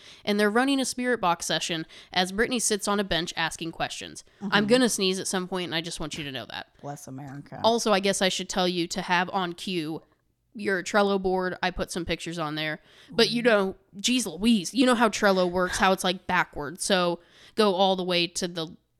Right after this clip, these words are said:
Speaker 1: quote-unquote last picture and then work your way
Speaker 2: Okay.
Speaker 1: back. Okay. <clears throat> So,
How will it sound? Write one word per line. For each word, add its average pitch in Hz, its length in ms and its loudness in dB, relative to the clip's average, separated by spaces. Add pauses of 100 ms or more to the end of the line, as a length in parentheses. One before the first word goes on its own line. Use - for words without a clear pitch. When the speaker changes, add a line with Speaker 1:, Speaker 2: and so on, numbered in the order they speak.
(200)
Speaker 1:
quote-unquote 180 480 -2
last 160 300 -4
picture 165 280 -6
and 151 120 -6
then 143 100 -6
work 156 220 -10
your 139 100 -10
way 156 160 -2 (240)
Speaker 2:
Okay. 180 60 -10
Speaker 1:
back. 160 340 -4 (100)
Okay. - 220 -2 (400)
<clears throat> 254 520 -8 (1040)
So, 175 460 -2